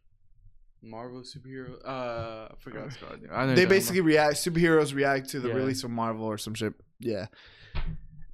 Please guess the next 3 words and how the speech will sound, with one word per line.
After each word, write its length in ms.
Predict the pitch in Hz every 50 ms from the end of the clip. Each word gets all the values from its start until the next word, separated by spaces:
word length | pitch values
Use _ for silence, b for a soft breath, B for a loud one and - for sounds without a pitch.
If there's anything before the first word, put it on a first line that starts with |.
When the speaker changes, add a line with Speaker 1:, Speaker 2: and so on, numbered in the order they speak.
| - -
Speaker 2:
but 420 | 135 131 131 131 123 - - - - - - - - - - - - - - - - - _ - _ _ _ - - - - - - -
damn, 260 | - 147 151 143 123
bro, 280 | 110 117 117 107 101